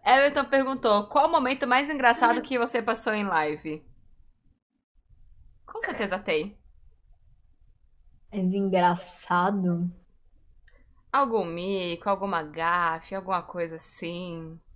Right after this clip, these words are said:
Speaker 2: Cara, teve uma vez que eu ca-, literalmente eu caí da minha cadeira, eu acho que eu fiquei uma meia hora rindo, assim. Porque, real, a minha ca-, é, essas cadeiras gamers, tu tem, tu senta muito na ponta delas, ela vira pra frente.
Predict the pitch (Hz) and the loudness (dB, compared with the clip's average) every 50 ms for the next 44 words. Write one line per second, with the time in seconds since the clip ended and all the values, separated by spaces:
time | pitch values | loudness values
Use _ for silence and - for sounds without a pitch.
0 | - - - _ _ _ _ _ _ _ _ _ _ - - _ - - - 240 | -20 -20 -20 _ _ _ _ _ _ _ _ _ _ -20 -20 _ -12 -6 0 2
1 | 220 202 208 214 190 190 190 190 - - 185 175 185 202 196 185 185 185 180 180 | 4 6 6 6 6 4 2 0 -2 -2 -2 -2 -2 -2 -2 -2 -2 -2 -2 -2
2 | 185 196 - - - _ - - - 165 196 196 185 190 185 - - 202 196 196 | -4 -6 -8 -14 -20 _ -18 -10 -8 -4 -4 -4 -4 -6 -8 -2 0 2 2 2
3 | 190 185 185 185 180 - 196 - - 190 185 180 175 180 196 196 185 180 185 - | 2 0 -2 -4 -6 -6 -6 2 4 4 6 6 4 4 2 0 0 -2 -2 2
4 | 190 190 180 185 185 185 185 185 180 185 185 185 185 185 180 - - - 208 - | 2 2 2 2 -2 -2 0 2 2 2 4 4 2 2 0 -2 -8 -12 -12 -8
5 | - 214 214 214 214 208 202 196 190 185 185 190 190 185 185 185 180 190 185 185 | -4 -2 0 2 2 2 0 -2 0 0 0 0 0 0 0 0 0 0 -2 -4
6 | - 190 190 190 196 190 185 180 185 202 - 196 185 180 180 - - - - - | -4 -6 -6 -4 -4 -4 -2 -4 -4 -4 -4 -4 -4 -4 -4 -4 -8 -14 -20 -20
7 | _ _ - 214 214 - 233 247 233 220 202 190 190 202 214 220 226 - 240 202 | _ _ -2 0 4 6 10 12 12 12 12 12 8 4 2 2 6 6 6 6
8 | - - 214 202 - - - - 226 226 - - - - 247 226 226 214 208 208 | 6 2 0 -2 -2 -4 -4 -4 -2 -2 -2 -2 6 6 8 10 10 8 8 6
9 | 208 214 214 202 - - - - 226 226 226 - - - - - - - 233 220 | 6 4 4 2 0 -2 2 4 4 6 8 6 4 4 2 -2 4 6 6 8
10 | - 208 208 208 226 226 226 226 214 208 - - 226 220 220 214 214 196 185 196 | 8 8 8 8 6 6 6 6 6 6 8 8 10 10 10 8 6 8 10 12
11 | 202 208 208 196 190 180 196 196 190 202 208 208 202 196 196 - 220 214 - 214 | 12 12 12 12 10 8 8 8 10 10 10 10 10 8 10 6 4 6 6 4
12 | 196 175 233 - - - - | 4 4 0 -4 -8 -12 -14